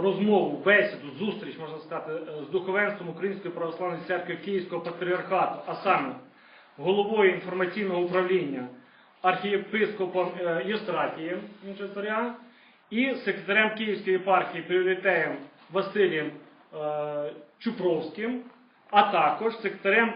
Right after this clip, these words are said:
Київської єпархії, е, Московського патріархату протоієреєм Віктором, е, Іващуком.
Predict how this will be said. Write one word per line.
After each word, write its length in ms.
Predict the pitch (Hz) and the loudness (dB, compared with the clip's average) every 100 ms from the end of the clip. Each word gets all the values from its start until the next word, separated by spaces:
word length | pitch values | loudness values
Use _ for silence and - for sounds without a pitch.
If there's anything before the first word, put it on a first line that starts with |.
| - | -2
Київської 460 | 202 180 175 196 220 | 2 2 0 -4 -4
єпархії, 720 | 220 220 220 220 226 233 240 | -2 0 0 -2 -4 0 2
е, 500 | 247 240 180 180 180 | 2 0 -2 0 0
Московського 840 | 190 196 208 220 226 220 220 214 - | 0 0 2 2 0 -4 -4 -6 -6
патріархату 800 | 202 202 214 214 208 214 214 220 - - - | -4 -2 -2 -2 -2 -4 -4 -8 -10 -18 -4
протоієреєм 760 | 196 196 185 185 220 233 226 | -2 2 4 4 4 4 2
Віктором, 520 | 196 202 190 190 196 196 - - _ _ - | -2 -6 -4 -2 -4 -6 -16 -20 _ _ -12
е, 340 | 151 156 156 156 | -6 -4 -4 -4
Іващуком. 720 | 208 185 175 - 185 135 | 0 2 0 -2 -8 -8